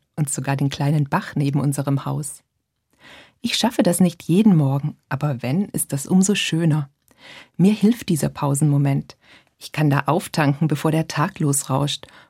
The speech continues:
Und ich kann dabei auch kurz bemerken, wie es mir eigentlich gerade geht. So ein Auftanken muss gar nicht immer in der puren Natur sein. Mein Freund Steffen wohnt mitten in der Innenstadt von Mannheim.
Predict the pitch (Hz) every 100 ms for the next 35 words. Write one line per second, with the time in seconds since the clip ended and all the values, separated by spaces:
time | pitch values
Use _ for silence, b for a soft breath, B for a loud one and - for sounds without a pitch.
0 | b 220 262 - 220 269 196 202 190 -
1 | - 233 - 180 156 156 190 226 214 226
2 | 175 - 160 143 151 147 196 208 - 160
3 | 143 156 190 165 165 160 - _ _ _
4 | _ _ _ b b b b - - 139
5 | 139 - 151 - - 170 151 - 170 247
6 | - 185 185 - 170 208 175 170 143 -
7 | 214 190 151 139 - 185 208 151 151 156
8 | - _ _ _ _ _ _ B B B
9 | B B 165 151 - 147 139 - 160 190
10 | 190 156 143 - 180 214 220 175 165 165
11 | 170 196 - 165 - 165 151 156 160 151
12 | 147